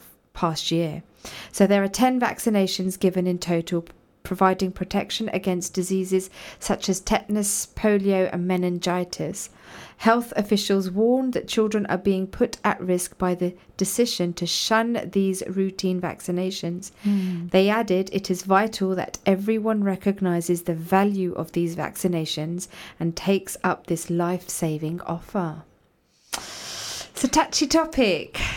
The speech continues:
Speaker 2: It is, it is. Uh, my personal, uh, opinion is, I mean, this
Speaker 1: Mm.
Speaker 2: is very personal and I have
Speaker 1: Mm.
Speaker 2: done that. I didn't go for the vaccination for my youngest one, not
Speaker 1: Mm.
Speaker 2: at all.
Speaker 1: Mm.
Speaker 2: I completely and flatly refused it.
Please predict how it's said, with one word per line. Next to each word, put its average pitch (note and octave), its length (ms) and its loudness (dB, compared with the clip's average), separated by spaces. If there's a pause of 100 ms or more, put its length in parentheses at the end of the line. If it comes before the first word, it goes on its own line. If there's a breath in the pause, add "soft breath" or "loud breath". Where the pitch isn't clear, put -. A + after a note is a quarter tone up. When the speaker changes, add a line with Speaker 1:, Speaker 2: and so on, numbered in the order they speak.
(260 loud breath)
Speaker 2:
It G#3 240 4
is, G#3+ 380 4
it F#3 180 -4
is. F#3+ 480 2
Uh, F#3+ 160 2 (140)
my G3+ 360 4
personal, F#3+ 720 0 (120)
uh, E3+ 280 0
opinion F3 520 -2
is, D#3 340 -6
I G#3 80 4
mean, G3 100 4
this F3 120 -2
Speaker 1:
Mm. - 20 -2
Speaker 2:
is E3+ 60 -4
very E3+ 180 0
personal E3+ 500 -4
and E3+ 140 -2
I E3+ 80 -2
have G3+ 140 0
Speaker 1:
Mm. F3+ 40 -6
Speaker 2:
done E3+ 160 -4
that. F3 220 -6
I F3+ 580 -2
didn't G3+ 460 0
go F3 160 2
for E3+ 500 -2
the F3 160 -2
vaccination F3 580 -2
for F3 120 -2
my E3+ 120 -2
youngest E3 440 -6
one, F3 180 -6 (260 loud breath)
not F3+ 280 0
Speaker 1:
Mm. F#3 60 -2
Speaker 2:
at F3+ 180 -6
all. E3 220 -6 (240)
Speaker 1:
Mm. F3+ 520 0
Speaker 2:
I F3 200 -2
completely F#3 600 -2
and F3+ 140 -2
flatly F3 420 -4
refused - 480 -6
it. F3 200 -8